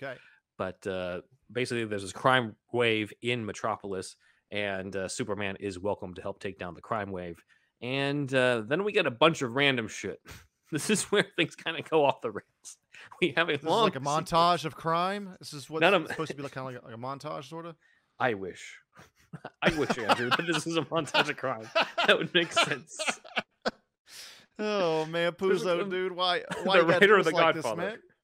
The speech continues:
Speaker 1: man? <laughs>
Speaker 2: So, <laughs> Maybe this is why this didn't leak onto the internet. So,
Speaker 1: Oh,
Speaker 2: we get a
Speaker 1: that's
Speaker 2: bunch of
Speaker 1: good.
Speaker 2: random shit
Speaker 1: <laughs>
Speaker 2: of Steve Lombard versus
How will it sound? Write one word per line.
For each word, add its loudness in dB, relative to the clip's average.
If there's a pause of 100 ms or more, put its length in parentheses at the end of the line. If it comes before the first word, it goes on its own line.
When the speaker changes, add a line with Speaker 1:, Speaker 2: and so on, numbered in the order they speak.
(400)
Speaker 1:
man? -2
<laughs> -16 (600)
Speaker 2:
So, 2 (1000)
<laughs> -6
Maybe 2
this -4
is -12
why -2
this -10
didn't -10
leak -10
onto -12
the -10
internet. -14
So, -2
Speaker 1:
Oh, -10
Speaker 2:
we -6
get 2
a 4
Speaker 1:
that's 2
Speaker 2:
bunch 2
of 2
Speaker 1:
good. 2
Speaker 2:
random 2
shit 0 (200)
Speaker 1:
<laughs> -18
Speaker 2:
of -4
Steve -6
Lombard 0 (320)
versus -6